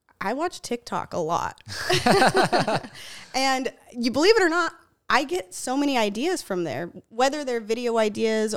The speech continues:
Speaker 1: or just creative design ideas. I get a lot of stuff from there. And so when I'm scrolling through TikTok, I'm like, "I'm working. This is work. I'm getting, I, you know, I'm, my,
Speaker 2: Right.
Speaker 1: I'm brainstorming." And, um,
Speaker 2: Right.
Speaker 1: another thing I love to do,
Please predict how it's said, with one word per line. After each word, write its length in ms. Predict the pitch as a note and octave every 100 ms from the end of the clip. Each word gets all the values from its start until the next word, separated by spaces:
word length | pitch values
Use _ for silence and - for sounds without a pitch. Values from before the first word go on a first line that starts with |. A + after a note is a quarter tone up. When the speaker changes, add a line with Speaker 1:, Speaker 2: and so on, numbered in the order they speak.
| -
Speaker 1:
or 420 | F#3+ F#3+ F#3 F3+ - _ _ _ _ -
just 320 | G#3 G#3 - -
creative 480 | A3 G3+ G#3 G3
design 420 | F#3+ F#3+ G3 G3 G3
ideas. 400 | F#3+ G3 G3 F#3+ -
I 140 | - A3
get 240 | G#3 A#3
a 60 | A#3
lot 220 | F3+ F#3+
of 80 | E3+
stuff 280 | - E3+ G3+
from 240 | - F#3
there. 320 | F3 E3+ E3+ -
And 300 | F#3 F3 F3+ - _ _ _
so 180 | - A#3
when 120 | A3
I'm 80 | G3+
scrolling 360 | - A#3+ A#3
through 120 | A3+ G#3+
TikTok, 360 | B3+ - G#3+
I'm 100 | G3+
like, 140 | G3 F#3
"I'm 180 | C#4
working. 440 | D4+ G#3+ - F#3+ F#3+
This 160 | G3+ C4+
is 140 | B3+
work. 400 | F#3 B3+ F4 - -
I'm 300 | G#3+ A3 A#3
getting, 260 | G#3+ B3
I, 120 | G#3+ G#3
you 100 | A#3
know, 240 | A#3 A3 D#4
I'm, 160 | G#3 G#3+
my, 140 | G3+
Speaker 2:
Right. 200 | G#3 G#3 -
Speaker 1:
I'm 320 | G3 G3+ G3 - - - _
brainstorming." 800 | A#3+ C4 F#4+ - G#3+ G3 F#3 F#3+ -
And, 240 | G3+ G3
um, 320 | F#3+ F#3 F#3 -
Speaker 2:
Right. 300 | G#2 G2+ F#2 _ _ -
Speaker 1:
another 380 | - A3+ A#3 C#4
thing 180 | C4+ A#3
I 80 | G#3
love 220 | G3 G3
to 120 | G3+
do, 360 | F#3+ G#3 G3